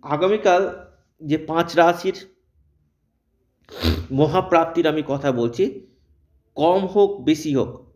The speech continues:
অর্থপ্রাপ্তির যোগ কিন্তু দেখা যাচ্ছে। এবার দেখতে হবে আপনার জন্মছক। আমি একটি কথা বারবার বলছি, জন্মছককে চুলচেরা বিশ্লেষণ করুন। জন্মছকে আপনার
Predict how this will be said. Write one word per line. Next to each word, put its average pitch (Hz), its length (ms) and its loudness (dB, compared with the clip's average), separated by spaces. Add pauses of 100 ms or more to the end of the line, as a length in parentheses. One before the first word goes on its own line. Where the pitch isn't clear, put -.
(100)
অর্থপ্রাপ্তির 143 760 -2 (420)
যোগ 135 260 0
কিন্তু 139 560 -2 (960)
দেখা 131 440 0 (520)
যাচ্ছে। 117 480 -10 (1040)
এবার 233 280 6
দেখতে 233 260 -2
হবে 233 340 4 (280)
আপনার 202 500 -4 (1300)
জন্মছক। 170 760 0
আমি 180 180 0
একটি 196 220 -6
কথা 202 200 0
বারবার 175 280 0
বলছি, 175 320 -2 (100)
জন্মছককে 190 1040 -4 (280)
চুলচেরা 202 880 -2
বিশ্লেষণ 160 540 -2
করুন। 110 320 -4 (320)
জন্মছকে 196 640 0
আপনার 180 480 -4